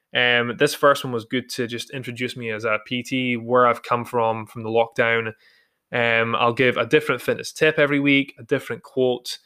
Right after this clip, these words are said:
and I'll be talking about facts that can help people learn a lot about fitness, health, nutrition, everything. Um, so I really appreciate everyone who listens to this. Um, I hope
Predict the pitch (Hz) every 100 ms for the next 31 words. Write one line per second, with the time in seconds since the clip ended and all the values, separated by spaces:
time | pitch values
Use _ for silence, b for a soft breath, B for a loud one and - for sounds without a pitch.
0 | b b 127 123 120 - 147 143 139 123
1 | 113 - 135 123 - - - 110 123 117
2 | - 117 110 113 113 107 107 110 113 117
3 | 113 113 - 117 110 110 - 123 113 110
4 | - - 117 - 110 113 107 - 113 110
5 | 117 127 _ B B B B B B _
6 | - 120 117 113 117 - 165 131 - -
7 | 123 120 123 151 156 143 143 127 135 120
8 | 117 - - 143 139 131 123 120 117 117
9 | - 120 120 110 117 b b b _ _
10 | 131 117 113 - 151 147